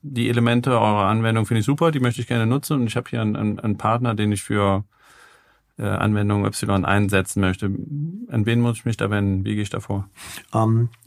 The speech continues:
Speaker 2: wir werden dazu tatsächlich im Sommer auch jemanden announcen, der sich genau um das Thema Partnermanagement kümmern wird, der, ich sag mal so,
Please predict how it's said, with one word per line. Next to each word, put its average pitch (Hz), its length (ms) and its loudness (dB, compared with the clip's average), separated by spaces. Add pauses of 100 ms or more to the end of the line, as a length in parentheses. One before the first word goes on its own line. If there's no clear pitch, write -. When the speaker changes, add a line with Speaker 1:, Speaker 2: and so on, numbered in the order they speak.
(420)
Speaker 2:
wir 123 300 2
werden 139 180 4
dazu 139 320 0
tatsächlich 131 600 0
im 120 100 2
Sommer 123 280 4
auch 117 140 0
jemanden 127 300 2
announcen, 117 480 2
der 120 100 2
sich 117 160 -2
genau 123 320 0
um 120 140 0
das 120 140 -4
Thema 110 180 0
Partnermanagement 110 960 0
kümmern 131 300 -4
wird, 127 260 -2
der, 117 220 2
ich 120 100 -2
sag 113 180 0
mal 120 120 0
so, 123 240 2